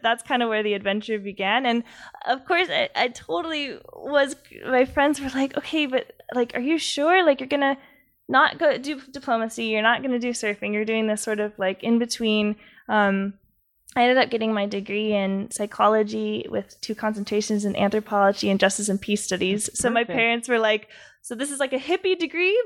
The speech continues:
Speaker 1: but, like, I think, you know, it's kind of what you wanna do." And, um, and yeah, and it's just been this, like, amazing, uh, just, I think when you kind of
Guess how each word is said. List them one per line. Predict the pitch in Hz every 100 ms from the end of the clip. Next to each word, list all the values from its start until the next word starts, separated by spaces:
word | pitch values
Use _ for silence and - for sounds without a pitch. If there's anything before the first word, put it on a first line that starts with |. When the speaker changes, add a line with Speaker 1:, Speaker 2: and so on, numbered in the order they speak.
| 339
Speaker 1:
but, | 254 262 -
like, | 269 262 277
I | 262
think, | 330 339 330 311
you | 359
know, | 302 311
it's | 359 320 -
kind | - 349 392
of | 392
what | 359 311
you | 320
wanna | 330 330
do." | 277 330 427 554 - - - -
And, | 285 294 302 302
um, | 294 285 285 285 - -
and | 311 277
yeah, | 392 508
and | 381
it's | 359 -
just | 381 - -
been | 370
this, | 339 311 -
like, | 294 262 _ -
amazing, | - 269 285 277 320 339 330 339 311 294 254 - - - - _ - - - - - - -
uh, | - - - - - 262 269
just, | 277 320 - -
I | 262
think | 285 381 381 -
when | 277 294
you | 277 262
kind | 302 277
of | 240